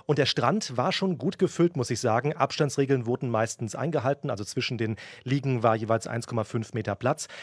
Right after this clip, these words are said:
Aber so viele Menschen, wie jetzt am Strand waren, so viel mehr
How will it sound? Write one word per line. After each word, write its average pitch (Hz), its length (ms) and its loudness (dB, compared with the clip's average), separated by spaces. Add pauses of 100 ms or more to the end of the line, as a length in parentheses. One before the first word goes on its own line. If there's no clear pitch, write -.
(180)
Aber - 180 4
so 123 140 2
viele 190 160 -4
Menschen, 165 460 2
wie 135 40 2
jetzt 147 160 4
am 131 140 -4
Strand 123 260 0
waren, 139 240 2
so 151 120 0
viel 156 160 2
mehr 147 340 2